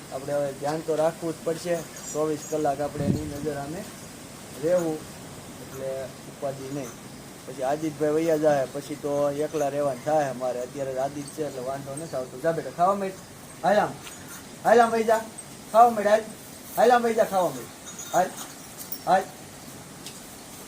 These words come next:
બસ જો, આટલી સમજણ છે રોજીમાં.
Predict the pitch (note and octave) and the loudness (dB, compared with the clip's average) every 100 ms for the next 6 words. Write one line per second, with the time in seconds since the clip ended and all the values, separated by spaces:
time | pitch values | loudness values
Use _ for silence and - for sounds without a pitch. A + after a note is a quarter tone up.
0 | - C#3 D#3+ D#3 D3 C3 B2 C#3+ A#2 - | -12 -2 2 4 4 2 -2 -4 -6 -8
1 | - - - - - C#3+ D#3 D#3+ D3 D#3+ | -12 -14 -14 -14 -6 -4 -2 -2 -2 -4
2 | D3+ C#3 C3+ D3+ C3 C3+ C3 B2 A#2 | -4 -8 -4 -4 -2 -2 -4 -6 -8